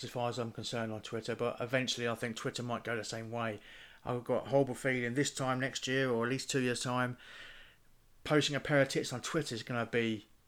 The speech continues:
banned as well. But I don't know. I think Twitter will eventually cave into censorship, um, regarding, uh, pornography. Uh, I'm not sure how it'll work,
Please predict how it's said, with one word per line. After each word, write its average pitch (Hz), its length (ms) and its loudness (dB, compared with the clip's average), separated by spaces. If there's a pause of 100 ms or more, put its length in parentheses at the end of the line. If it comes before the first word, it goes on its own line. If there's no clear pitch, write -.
(300)
banned 120 400 4
as 107 120 -6
well. 113 440 2
But - 280 -2 (640)
I 143 80 6
don't 139 100 6
know. 113 280 8
I 117 60 -4
think 135 220 2
Twitter 135 280 -2
will 127 80 2
eventually 117 640 0
cave 123 320 2
into 117 380 -2
censorship, - 760 -4 (400)
um, 107 460 -4
regarding, 110 720 -2 (840)
uh, 107 440 2
pornography. 123 600 0 (640)
Uh, 120 40 2
I'm 123 280 2
not 120 120 -2
sure 123 140 4
how 117 160 4
it'll 113 120 2
work, 127 400 4